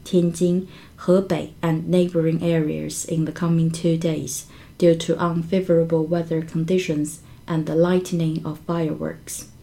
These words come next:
A cold front is expected to help disperse the pollution on Sunday.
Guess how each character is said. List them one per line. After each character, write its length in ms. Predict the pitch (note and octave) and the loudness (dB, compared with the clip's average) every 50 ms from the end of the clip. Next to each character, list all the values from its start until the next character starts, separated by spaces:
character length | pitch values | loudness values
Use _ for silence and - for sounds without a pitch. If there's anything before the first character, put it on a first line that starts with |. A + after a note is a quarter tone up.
| - - - - - - - - - - - - | -20 -20 -20 -20 -20 -20 -20 -20 -20 -20 -10 -8
A 80 | F3+ E3 | -6 -6
cold 320 | - - A3 A3+ A#3 A3+ | -2 0 2 2 2 0
front 520 | A3+ - - F#3 F3 F3+ F#3 F3+ - - F#3 | 0 0 2 2 2 2 2 0 -2 -2 -4
is 180 | E3+ E3 - | -6 -4 -4
expected 840 | F#3 F3+ - - - - F#3+ F#3 F#3 - - - E3+ D#3+ D#3+ E3 D#3+ | -8 -8 -8 -10 -8 -6 -6 -6 -6 -6 -4 -2 0 0 0 0 -2
to 120 | - F3+ | -6 -8
help 360 | E3 - E3+ E3 E3 E3 - - | -6 -4 -2 -2 -2 -4 -4 -4
disperse 600 | E3+ E3 E3 - - - F3+ F3 F3 F3+ F3 - | -4 -4 -4 -4 -2 0 2 2 2 0 -4 -6
the 140 | - F3+ E3 | -4 -6 -6
pollution 680 | E3 - E3 D#3+ D#3+ D#3+ E3 - - D#3 D3+ D3+ D3+ - - | -2 0 0 2 2 2 2 0 -2 -2 -2 -4 -4 -4 -4
on 100 | E3 E3 | -6 -6
Sunday. 520 | - - D#3+ D3+ D#3 D#3+ D#3+ - C#3+ - | -6 -4 -4 -4 -4 -4 -6 -6 -10 -10